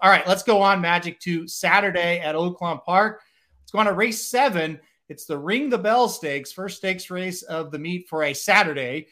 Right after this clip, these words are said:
second stakes race of the meet overall. Ring the Bell Stakes, six furlongs, hundred fifty thousand dollar purse for the three-year-olds. A field of seven. And, uh, my dad kind of described it like this. They all kind of look the same. What do you think here about the Ring the Bell Stakes?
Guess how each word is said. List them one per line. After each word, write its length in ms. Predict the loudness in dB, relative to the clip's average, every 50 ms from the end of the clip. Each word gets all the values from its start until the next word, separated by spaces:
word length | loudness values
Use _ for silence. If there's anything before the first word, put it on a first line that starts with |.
| _ _
second 280 | -12 -10 -8 -8 -8 -10
stakes 480 | -10 -8 -8 -8 -8 -12 -16 -14 -8
race 280 | -6 -4 -4 -4 -6 -8
of 60 | -12
the 80 | -14 -12
meet 220 | -10 -8 -8 -6
overall. 580 | -2 -2 -2 -2 -2 -4 -2 -2 -2 -2 -2 -2
Ring 220 | -2 -2 -2 -2
the 60 | -2
Bell 260 | -2 0 2 2 2 0
Stakes, 420 | -2 -4 -6 -6 -6 -6 -10 -8
six 220 | -4 -4 -4 -6 -6
furlongs, 560 | -8 -6 -4 -2 -2 -2 -2 -4 -4 -6 -8
hundred 220 | -10 -8 -8 -8 -8
fifty 160 | -10 -12 -12
thousand 360 | -10 -8 -6 -6 -6 -8 -8 -8
dollar 160 | -8 -8 -8
purse 280 | -6 -6 -6 -6 -6 -8 _ _ _ _ _ _ _
for 180 | -6 -4 -2 -2
the 100 | -2 -4
three-year-olds. 760 | -6 -8 -8 -8 -6 -4 -4 -2 -2 0 0 -2 -2 -6 -10 _ _ _ _ _ _ -8
A 120 | -8 -8
field 420 | -8 -6 -2 0 2 2 2 2
of 100 | 0 -2
seven. 600 | -4 -6 -4 -2 -2 -2 0 -2 -2 -2 -4 -6 -10 _ _ _ _ _ _ _ _ -16
And, 260 | -12 -8 -8 -6 -4
uh, 180 | -4 -2 -2 -4
my 120 | -4 -6 -6
dad 320 | -6 -4 -4 -4 -4 -2
kind 160 | -2 -2 -2
of 80 | -2 -6
described 360 | -10 -8 -4 -4 -2 -2 -2
it 100 | -4 -4
like 200 | -4 -4 -4 -4
this. 340 | -4 -4 -4 -4 -6 -8 -14 -12
They 160 | -12 -8 -6
all 220 | -4 -2 -2 -2 -2
kind 180 | -2 -2 -2
of 120 | 0 -2 -2
look 180 | -4 -6 -6
the 100 | -8 -8
same. 680 | -8 -8 -6 -2 0 0 0 -2 -4 -6 -8 -10 -10 -10 -8
What 120 | -8 -6
do 80 | -4 -2
you 120 | -4 -4
think 320 | -4 -4 -4 -4 -4 -4
here 440 | -8 -10 -8 -6 -4 -4 -4 -4 -4 -6
about 360 | -6 -2 0 0 0 0 -2
the 100 | -6 -6
Ring 240 | -6 -6 -8 -8 -8
the 80 | -6
Bell 260 | -4 -2 -2 -2 -4
Stakes? 600 | -6 -10 -14 -18 -20 -20 -20 _ _ -20 -20 _